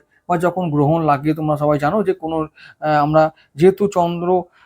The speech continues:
আহ, রাহুর সঙ্গে থাকবে আর মঙ্গল নিচস্থ আছে, কোনো জমি জায়গার কাজ বা কোনো প্রপার্টি ডিলিং, আহ, তারপর হচ্ছে যে কোনো লিগ্যাল কন্ট্রাক্ট আমরা সাইন করব না, কোনো গুরুত্বপূর্ণ সিদ্ধান্ত নেব না,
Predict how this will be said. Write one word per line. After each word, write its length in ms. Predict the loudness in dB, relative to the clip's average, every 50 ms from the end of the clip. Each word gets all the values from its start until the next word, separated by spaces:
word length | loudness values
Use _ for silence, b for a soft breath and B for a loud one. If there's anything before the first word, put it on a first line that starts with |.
| b b
আহ, 640 | -2 2 4 4 4 4 4 0 -4 -8 -12 -4 2
রাহুর 240 | 4 4 4 4 2
সঙ্গে 280 | 2 0 0 0 0
থাকবে 260 | 0 0 0 2 2
আর 80 | 2 2
মঙ্গল 320 | 2 -2 -2 0 0 0
নিচস্থ 340 | 0 -2 -4 -6 -6 -6 -6
আছে, 140 | -6 -6 -6
কোনো 180 | -6 -4 -2 0
জমি 280 | 0 0 0 2 2
জায়গার 240 | 2 2 2 2 2
কাজ 320 | 2 2 2 2 0 -4 -10 -6
বা 120 | -6 -6
কোনো 240 | -6 -6 -8 -8 -8
প্রপার্টি 480 | -8 -10 -10 -4 -4 -6 -4 -4 -10
ডিলিং, 400 | -8 -6 -2 0 0 0 0 -2 -8 _ _ b b b b b b
আহ, 220 | -2 0 0 2 2
তারপর 300 | 2 0 0 0 -2 -2
হচ্ছে 160 | 0 0 0
যে 80 | 0
কোনো 300 | 0 0 0 0 0 2
লিগ্যাল 360 | 2 2 2 4 4 2 2 2
কন্ট্রাক্ট 500 | 0 -2 -2 -2 0 0 0 0 0 -2
আমরা 180 | -2 -2 -2
সাইন 300 | -4 -4 -6 -4 -4 -6
করব 260 | -6 -6 -6 -4 -2
না, 200 | -2 -2 -2 -2 -4 b b b b b b -6
কোনো 180 | -2 -2 0 2
গুরুত্বপূর্ণ 480 | 0 0 -2 -2 -6 -4 -4 -4 -4
সিদ্ধান্ত 420 | -4 -4 -4 -2 0 0 -2 -2 -2
নেব 240 | -2 -2 0 0
না, 200 | 0 0 0 0